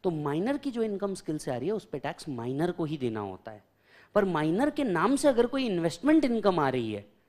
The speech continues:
तो वो कहाँ जाती है बेटा? पेरेंट्स के हाथ में जाती है और पेरेंट्स उस पे टैक्स देते हैं। और ये सब हम लोग एक मस्त सा चैप्टर में पढ़ेंगे। चैप्टर का नाम होगा क्लबिंग।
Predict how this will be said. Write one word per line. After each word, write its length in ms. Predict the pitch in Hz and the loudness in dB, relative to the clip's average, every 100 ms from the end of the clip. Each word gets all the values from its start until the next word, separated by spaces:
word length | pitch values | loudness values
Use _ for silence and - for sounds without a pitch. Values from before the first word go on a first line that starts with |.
| _ _ _ _ - | _ _ _ _ -10
तो 80 | |
वो 160 | 120 151 | -8 -8
कहाँ 260 | 175 160 170 | -8 -6 -4
जाती 360 | 156 - 165 | -6 -6 -6
है 80 | 165 | -6
बेटा? 300 | 156 143 196 - _ - | -6 -6 -8 -10 _ -10
पेरेंट्स 420 | 135 131 147 147 - | -2 0 0 0 -2
के 120 | 156 | -8
हाथ 280 | 131 123 135 | -6 -8 -6
में 100 | 127 | -4
जाती 340 | 110 - 123 | -4 -6 -10
है 100 | 127 | -8
और 100 | 214 - - | -8 -8 -8
पेरेंट्स 400 | 143 139 151 - - | -6 -4 -8 -10 -14
उस 120 | 131 | -16
पे 140 | - 117 | -12 -12
टैक्स 280 | 117 113 _ | -12 -14 _
देते 240 | 113 - 110 | -20 -20 -20
हैं। 180 | 101 _ _ _ _ _ _ _ - | -20 _ _ _ _ _ _ _ -12
और 80 | 120 | -10
ये 80 | |
सब 400 | 117 - 208 131 - _ _ - | -6 -2 0 -2 -10 _ _ -12
हम 140 | 135 151 | -6 -4
लोग 580 | 113 123 - _ _ | -4 -8 -14 _ _
एक 140 | 131 127 | -10 -10
मस्त 440 | 131 160 185 - 214 | -10 -10 -10 -12 -10
सा 180 | 170 175 | -6 -6
चैप्टर 400 | 139 117 - 123 | -6 -10 -10 -10
में 160 | 123 | -10
पढ़ेंगे। 480 | 110 110 110 110 185 190 - _ | -10 -10 -8 -10 -10 -14 -20 _
चैप्टर 400 | - 175 - - | -12 -12 -10 -10
का 160 | 180 143 | -8 -6
नाम 320 | 131 117 120 120 | -6 -6 -8 -10
होगा 340 | 123 104 131 170 208 _ _ _ _ _ _ _ _ | -12 -10 -8 -8 -10 _ _ _ _ _ _ _ _
क्लबिंग। 460 | 113 101 101 98 | -14 -12 -14 -18